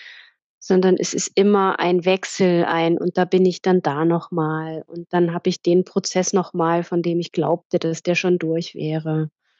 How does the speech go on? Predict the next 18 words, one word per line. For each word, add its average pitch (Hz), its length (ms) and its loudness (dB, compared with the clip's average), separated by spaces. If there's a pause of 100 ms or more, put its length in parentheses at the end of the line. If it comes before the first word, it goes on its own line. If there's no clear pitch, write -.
(460)
Ähm, 165 640 0 (580)
ja, 170 320 2
also 170 300 -2
auch 165 380 -2 (600)
so 185 220 0 (100)
irgendwann 190 800 2
kommt 180 380 -2 (640)
bei 170 360 0
vielen 196 840 4 (300)
diese 180 260 2
Frage, 175 560 -2
„Wer 175 140 2
bin 185 260 2
ich - 220 -4
denn 156 280 -2 (240)
ohne 196 600 2
mein 151 380 -20 (280)
Trauma? 151 580 -2